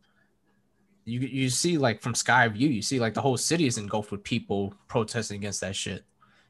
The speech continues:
They don't wanna be locked down forever. They had strict locker. Um, they had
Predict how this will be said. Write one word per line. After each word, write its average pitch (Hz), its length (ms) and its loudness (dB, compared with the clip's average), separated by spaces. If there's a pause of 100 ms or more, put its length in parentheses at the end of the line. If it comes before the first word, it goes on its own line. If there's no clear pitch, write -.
They 98 100 -2
don't 165 100 2
wanna 131 120 0
be 104 100 -2
locked 98 240 2
down 101 140 0
forever. 104 200 0
They 123 80 4
had 135 220 2
strict - 340 -2
locker. 127 460 2
Um, 113 320 2
they 135 140 2
had 147 280 2